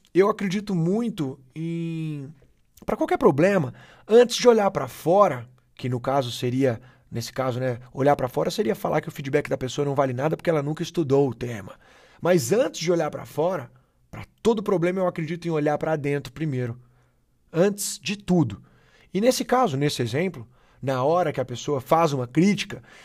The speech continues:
em vez de falar que eu não vou aceitar a crítica construtiva de quem nunca construiu nada, eu vou olhar pra dentro de mim e pensar, "Caraca, velho, o que que eu posso ter falado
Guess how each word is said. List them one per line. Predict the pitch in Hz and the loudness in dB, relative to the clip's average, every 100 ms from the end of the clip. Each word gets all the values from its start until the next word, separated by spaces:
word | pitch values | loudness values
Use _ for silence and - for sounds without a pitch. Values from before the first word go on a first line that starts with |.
| - | -8
em | 175 | 0
vez | 170 214 | 8 8
de | 196 | 8
falar | - 165 165 | 2 2 2
que | 160 | -2
eu | 143 | -2
não | 160 196 | 2 2
vou | 143 165 | 2 0
aceitar | 160 151 127 143 147 | -2 -4 -4 -4 -4
a | |
crítica | - 147 135 135 | -6 -8 -8 -8
construtiva | 151 143 123 147 156 | -8 -8 -8 -6 -4
de | 131 | -6
quem | 120 156 | -6 -6
nunca | 147 156 | -4 -6
construiu | 147 151 160 156 | -8 -8 -6 -6
nada, | 127 170 208 127 113 - _ _ _ _ _ | -4 -4 -4 -6 -10 -18 _ _ _ _ _
eu | 139 139 | 0 2
vou | 139 | 4
olhar | 190 156 135 | 4 4 2
pra | 147 170 | 2 2
dentro | 160 165 214 - _ | 2 2 0 -8 _
de | 190 | -6
mim | 277 262 170 - - _ _ - | -2 0 -2 -6 -20 _ _ -10
e | 120 | -6
pensar, | 147 143 - 147 139 123 - _ - _ _ _ _ _ _ _ _ - | -4 -4 0 0 0 -6 -18 _ -20 _ _ _ _ _ _ _ _ -2
"Caraca, | 214 214 151 147 131 - | 0 0 0 -4 -6 -14
velho, | - - 123 | -20 -20 -16
o | |
que | - | -14
que | 202 - 302 | -14 -6 -4
eu | |
posso | 214 - 185 202 190 | -4 -2 -2 -2 -4
ter | - 202 | -8 -8
falado | - 185 143 127 127 147 170 214 233 | -6 -8 -6 -6 -2 0 -2 -6 -10